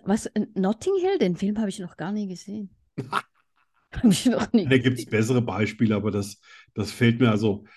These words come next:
Speaker 2: äh, ich find's auch ganz furchtbar, zum Beispiel, wenn, wenn Kindern irgendwas passiert, so,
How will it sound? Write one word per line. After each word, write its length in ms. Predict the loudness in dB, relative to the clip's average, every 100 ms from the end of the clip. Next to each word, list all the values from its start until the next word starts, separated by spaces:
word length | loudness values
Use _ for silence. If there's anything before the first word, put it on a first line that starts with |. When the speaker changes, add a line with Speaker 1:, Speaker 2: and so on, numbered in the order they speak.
| -20 _
Speaker 2:
äh, 100 | -16 -16 _ _
ich 120 | -8 0
find's 280 | 2 2
auch 160 | 0 0
ganz 220 | 2 2
furchtbar, 400 | 4 2 4 0
zum 120 | 2
Beispiel, 400 | 2 2 2 0
wenn, 300 | 4 4 2
wenn 220 | 0 -2 -4
Kindern 520 | -6 -4 0 0 0 -4
irgendwas 360 | -8 -6 -8 -6
passiert, 520 | -8 -8 -2 0 0
so, 220 | -2 -4